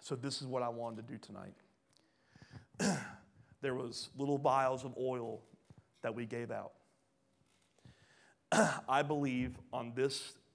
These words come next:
Pentecost weekend, there is a call to anoint every single person in this room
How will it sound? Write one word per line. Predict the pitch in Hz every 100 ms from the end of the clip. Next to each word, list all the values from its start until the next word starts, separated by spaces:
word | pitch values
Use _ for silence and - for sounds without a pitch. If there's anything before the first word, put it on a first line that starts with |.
| _
Pentecost | - 143 143 156 151 -
weekend, | 127 - 113 120 113 _ _ _ _ _ _ _ -
there | 120 123
is | 120
a | 117
call | - 127 123 131 139 139 - _ _ _
to | - 127
anoint | 113 123 127 120 - - _ _ -
every | 123 120 135
single | 127 - 131 127
person | 127 - 127 117
in | 117
this | 113 113 -
room | 117 98